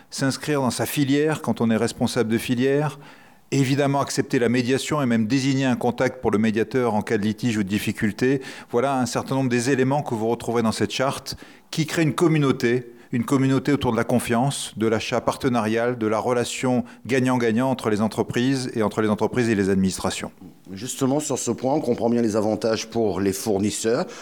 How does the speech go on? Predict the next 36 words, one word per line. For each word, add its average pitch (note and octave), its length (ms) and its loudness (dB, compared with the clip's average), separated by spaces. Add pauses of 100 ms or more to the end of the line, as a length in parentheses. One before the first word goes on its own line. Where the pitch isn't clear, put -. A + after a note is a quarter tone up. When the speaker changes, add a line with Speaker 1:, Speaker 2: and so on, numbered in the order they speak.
(100)
Speaker 2:
On G2+ 100 0
est A2 160 0
en G#2+ 80 -2
confiance C3 840 -2
lorsqu'on F#2+ 720 -2
fournit A#2 500 0
effectivement G#2 580 -2 (300)
une G#2+ 160 2
entreprise A2+ 460 0
signataire. A2+ 580 0 (240)
C'est - 200 -8
aussi B2 180 -2
un B2 80 2
avantage A#2 580 -2
pour, A2 400 -2
euh, G#2+ 320 2
les G2+ 440 2
entreprises A2+ 440 -2
et A2+ 60 0
les G#2+ 160 0
organismes G#2+ 560 0
qui - 180 -4
ont G#2 80 0
signé. G#2+ 380 0
Comme A2+ 140 0
vous G#2 120 -4
le G#2+ 80 -6
disiez, G#2+ 340 0 (280)
il G#2 100 0
s'agit A#2+ 320 0
de A#2+ 80 2
win-win. A2+ 540 4 (260)
Au-delà D3 380 2
de D3 80 0
la A2+ 140 2
charte, C#3+ 580 -4